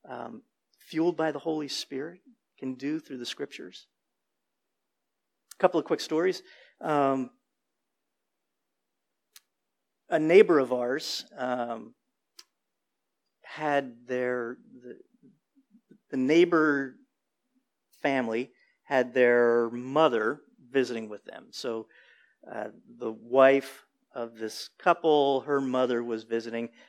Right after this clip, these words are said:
They're from India. And, uh, so at that time I had a dog, and that family had a dog, and the mom was out walking their, her family's dog. And, uh, we got talking,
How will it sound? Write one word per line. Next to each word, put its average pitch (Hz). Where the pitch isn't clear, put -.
They're 139
from 147
India. 139
And, 131
uh, 123
so 135
at 143
that 151
time 147
I 135
had 143
a 123
dog, 196
and 123
that 156
family 160
had 156
a 147
dog, 151
and 123
the 127
mom 147
was 135
out 131
walking 127
their, 120
her 131
family's 127
dog. 117
And, 123
uh, 120
we 127
got 123
talking, 123